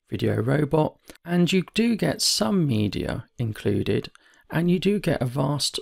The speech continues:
amount of bonus media included, but you have to go and download that yourself and then re-upload it, which I think is incredibly annoying. So we can go and get royalty-free music and royalty-free images and other things, but we have to go to Google Drive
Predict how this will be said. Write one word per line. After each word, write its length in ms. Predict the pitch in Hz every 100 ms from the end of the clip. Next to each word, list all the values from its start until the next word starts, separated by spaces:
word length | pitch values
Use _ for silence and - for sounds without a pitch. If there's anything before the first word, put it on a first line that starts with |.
| -
amount 380 | 135 135 127 127
of 140 | -
bonus 480 | - 208 165 92 -
media 400 | 107 104 98 98 -
included, 580 | 107 - 104 107 117 - - -
but 120 | -
you 100 | 101
have 240 | - 160
to 100 | -
go 200 | 190 139
and 160 | 113 107
download 500 | 104 104 101 98 101
that 240 | 92 92 -
yourself 600 | 135 110 - - - - -
and 160 | 131
then 240 | 117 110 -
re-upload 760 | 117 110 104 - - 98 98
it, 160 | - -
which 180 | - -
I 60 | 165
think 380 | - 123 113
is 340 | 107 101 - - _ -
incredibly 500 | 120 - - 123 110
annoying. 420 | 110 127 101 98 - - -
So 300 | - 135 139 - _ _ -
we 100 | 135
can 160 | 151 139
go 140 | 170
and 160 | 180 135
get 180 | 123
royalty-free 600 | 123 123 120 - - 110 110
music 500 | 127 127 123 127 117
and 100 | 107
royalty-free 420 | 107 - - 117
images 460 | 117 117 117 113
and 120 | 117 110
other 160 | 110
things, 320 | - 117 113 - - - -
but 140 | -
we 80 | -
have 240 | - 151
to 80 | -
go 160 | 139 127
to 80 | 113
Google 380 | 120 113 113
Drive 580 | 104 131 123 127 127 -